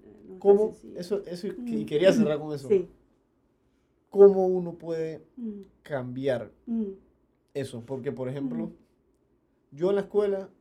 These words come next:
Speaker 1: Mm.
Speaker 2: tenía muchos problemas. De
Speaker 1: Ok.
Speaker 2: flaco, la gente
Speaker 1: Ok.
Speaker 2: me puede juzgar.
Speaker 1: Mm.
Speaker 2: Era mi, mi enfoque, pues, en ese
Speaker 1: Ok,
Speaker 2: entonces.
Speaker 1: sí.
Speaker 2: Y uno delega mucho como que su, ah, su, su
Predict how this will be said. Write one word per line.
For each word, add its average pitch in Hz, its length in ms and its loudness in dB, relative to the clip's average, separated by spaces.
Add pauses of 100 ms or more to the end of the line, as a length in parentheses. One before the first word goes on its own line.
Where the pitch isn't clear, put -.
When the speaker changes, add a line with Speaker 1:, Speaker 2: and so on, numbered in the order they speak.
(140)
Speaker 1:
Mm. 233 200 -14 (180)
Speaker 2:
tenía 139 180 -10
muchos 170 360 -12
problemas. 120 460 -12 (120)
De - 300 -20
Speaker 1:
Ok. 175 40 -16
Speaker 2:
flaco, 147 760 -6 (160)
la 220 100 -2
gente 185 240 0
Speaker 1:
Ok. 202 60 -4
Speaker 2:
me - 40 -8
puede 131 220 -10
juzgar. 156 760 -4
Speaker 1:
Mm. 254 200 -2
Speaker 2:
Era 175 160 -6
mi, 165 100 -10
mi 135 160 -12
enfoque, 127 460 -12
pues, 123 200 -20
en 123 60 -6
ese 180 160 -2
Speaker 1:
Ok, 139 60 -10
Speaker 2:
entonces. 120 380 -12
Speaker 1:
sí. - 60 -20 (640)
Speaker 2:
Y 151 100 -10
uno 175 180 -4
delega 165 340 0
mucho 175 340 -10
como 143 200 -12
que 127 80 -10
su, 113 280 -16
ah, 117 180 -10
su, 113 340 -20 (800)
su - 240 -20